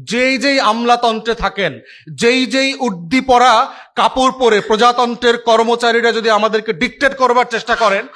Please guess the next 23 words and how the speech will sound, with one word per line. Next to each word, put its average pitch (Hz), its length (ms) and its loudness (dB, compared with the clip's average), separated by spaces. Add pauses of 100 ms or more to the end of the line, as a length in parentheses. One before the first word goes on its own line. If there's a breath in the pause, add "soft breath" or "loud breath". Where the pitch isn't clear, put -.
(220 loud breath)
আমরা 208 280 2
প্রতিবার 277 480 2
আপনাদেরকে 233 460 0
না 190 140 2
বলবো। 147 380 -6 (240 soft breath)
যেভাবে 220 340 2
দিল্লির 226 280 0
আধিপত্যবাদের 226 760 2
বিরুদ্ধে 226 460 -2 (220 loud breath)
আমরা 190 200 0
বারবার 226 380 2
না 214 160 0
বলেছি 226 500 -4 (180 loud breath)
এবং 233 200 2
আমরা 233 200 2
লড়াই 214 260 2
করেছি, 180 440 -6 (340)
আওয়ামী 233 340 2
লীগ 254 260 -4
পুনর্বাসনের 226 640 2
রাজনীতি 196 340 -2
হবে 156 240 -2
না। 120 140 -10